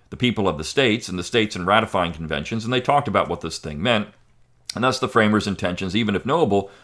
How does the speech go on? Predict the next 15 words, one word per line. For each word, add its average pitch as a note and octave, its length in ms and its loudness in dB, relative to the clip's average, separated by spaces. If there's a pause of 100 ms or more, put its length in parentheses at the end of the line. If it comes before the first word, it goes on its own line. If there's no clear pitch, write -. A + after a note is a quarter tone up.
would A2+ 160 0
be D#2+ 160 -2
irrelevant. F#2+ 480 2 (120)
No, B1+ 320 -12 (240)
that's D#2 220 -6
not E2 180 -2
true, D#3 260 0
because C2+ 320 -8
this E2+ 180 -6
is G2 100 -10
the A#2 100 0
document F2 580 -4
that C#2+ 140 -14
they F#2 140 -2
got. F3 360 -2